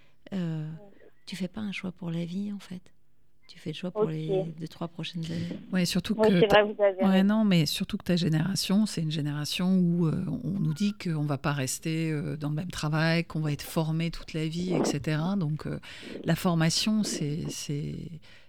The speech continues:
Speaker 3: c'est, c'est de la nourriture, quoi. C'est la
Speaker 2: Ouais.
Speaker 3: sève qui va te faire grandir. Donc, euh, t'as la
Speaker 2: Mm.
Speaker 3: formation initiale, mais t'as tout ce que tu
Speaker 2: Mm.
Speaker 3: peux faire à côté, quoi. Vraiment. Et puis, l'entreprise va te former, tu verras.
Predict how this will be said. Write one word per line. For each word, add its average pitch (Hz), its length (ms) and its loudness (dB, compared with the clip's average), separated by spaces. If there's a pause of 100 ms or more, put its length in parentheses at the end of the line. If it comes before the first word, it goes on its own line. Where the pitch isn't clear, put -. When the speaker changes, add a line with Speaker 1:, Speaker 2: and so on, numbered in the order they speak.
Speaker 3:
c'est, - 380 -6
c'est - 180 -6
de 147 60 -8
la 139 80 -2
nourriture, 170 540 -2
quoi. 147 160 -12 (760)
C'est - 200 0
la 143 100 4
Speaker 2:
Ouais. 214 120 8
Speaker 3:
sève 190 220 4
qui - 160 -8
va 143 100 0
te - 60 -10
faire 151 180 -2
grandir. 165 500 0
Donc, 156 280 -4
euh, 147 120 -4 (280)
t'as 175 100 6
la 160 80 6
Speaker 2:
Mm. 156 40 -2
Speaker 3:
formation 151 480 0
initiale, 180 600 -2 (340)
mais 151 80 0
t'as - 160 -2
tout - 220 -6
ce - 100 -6
que - 100 -2
tu 226 80 0
Speaker 2:
Mm. - 40 -6
Speaker 3:
peux 165 100 0
faire 160 200 -2
à 143 60 -2
côté, 165 300 -8
quoi. - 180 -14 (880)
Vraiment. 190 460 0
Et 190 80 4
puis, 254 400 -2
l'entreprise 170 480 0
va 147 100 2
te - 60 -12
former, 190 420 -2
tu - 160 -10
verras. 165 260 -4